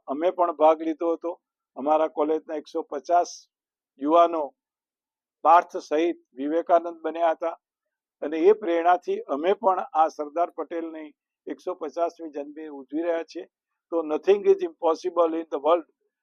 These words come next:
નરેન્દ્રભાઈએ સાર્થક કર્યું છે, તો એમની વિચારધારા મુજબ આપણે પણ આ ગુજરાતના તમામ લોકોએ આ સરદાર પટેલની ઉજવણીને ખૂબ મહત્વ આપી, આજથી જ જાગો, ઉઠો, હજુ કશું આપણે ગુમાવ્યું નથી,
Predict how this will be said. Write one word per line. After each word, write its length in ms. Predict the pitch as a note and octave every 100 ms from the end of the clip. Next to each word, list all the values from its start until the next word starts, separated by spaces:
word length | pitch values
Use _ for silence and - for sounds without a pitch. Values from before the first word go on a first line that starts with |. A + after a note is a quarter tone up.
| _
નરેન્દ્રભાઈએ 680 | C#3 D#3+ F#3+ F#3 E3+ E3+ E3+
સાર્થક 480 | D#3+ D3 C#3+ - F3+ -
કર્યું 200 | F3 F3+
છે, 180 | F3 F#3+ _ _ _ -
તો 120 | E3
એમની 300 | D#3 D3+ E3
વિચારધારા 640 | D3+ D#3 F3+ F3+ E3 E3
મુજબ 360 | D#3+ D#3 E3 D3 _ _ _ _
આપણે 360 | C#3+ D3+ F#3 F3 A#2+ _ _ _ _
પણ 200 | E3 E3+
આ 140 | D#3+ D3
ગુજરાતના 640 | B2 C#3 E3 E3+ - D#3+
તમામ 440 | D3+ D3+ D#3+ F#3 F3+
લોકોએ 400 | D#3 D#3+ D#3+ D3+ C#3 _ _ _ -
આ 120 | C3+
સરદાર 380 | - C#3+ E3+ F3+
પટેલની 500 | E3+ D#3+ E3 D#3+ D3
ઉજવણીને 420 | C#3+ D3+ D3 C#3+ _ _ _
ખૂબ 140 | E3 F#3 C3+
મહત્વ 340 | D#3 D#3 - D#3+
આપી, 360 | D3 E3 D3+ - _ _ _ _
આજથી 460 | C#3 D3 - G#3 E3
જ 60 | - _ _ _ _ -
જાગો, 320 | D#3+ E3+ F#3 E3+
ઉઠો, 240 | D#3 F3+ F3+ D3 _ _
હજુ 240 | C#3+ C#3 G3
કશું 400 | G3 D#3 F3+ E3+ D#3+ _ _ _ _ _ _
આપણે 280 | - D3 E3+
ગુમાવ્યું 460 | C#3 D3 D#3+ F#3+ G3+
નથી, 360 | F#3 D#3+ D#3+